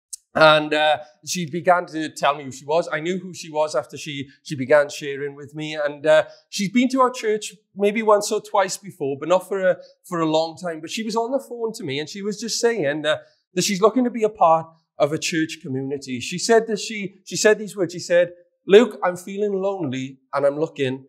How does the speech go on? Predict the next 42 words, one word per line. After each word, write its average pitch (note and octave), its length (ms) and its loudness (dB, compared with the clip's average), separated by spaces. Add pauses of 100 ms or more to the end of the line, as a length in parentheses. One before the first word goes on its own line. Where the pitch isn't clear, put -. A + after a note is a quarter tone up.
(120)
for C3 140 -18
family. A#2 540 0 (260)
I'm E3+ 80 6
looking G3 260 8
for F#3+ 400 -2
family. D#3+ 320 4
I'm C#3+ 120 -2
looking G#3 420 0 (240)
for D3 400 2 (260)
community." C#3 720 -2 (280)
And D#3 160 8
she's G3 220 2
around F#3+ 400 6
about G3 280 -2
my F3 120 2
age. F3 440 -2
And, D#3 300 -6
uh, D3+ 220 4
so A3 200 0
I A3 60 2
told A3 300 -6
her F#3 100 2
everything G3 420 0
that G3+ 100 -10
was D#3+ 180 -2
going F3 240 -4
on E3 200 4 (220)
within D#3 220 -6
the D#3 80 -2
life D#3 260 0
of D3+ 80 -16
our D3 120 -4
church. C#3 240 -6
I D#3+ 40 -14
said, F3+ 360 -2
"We'd D#3+ 160 -8
love E3 300 2
to F#3+ 80 -12
see D3+ 180 -8
you. C3 160 -6
We'd B2+ 180 -10
love E3+ 260 4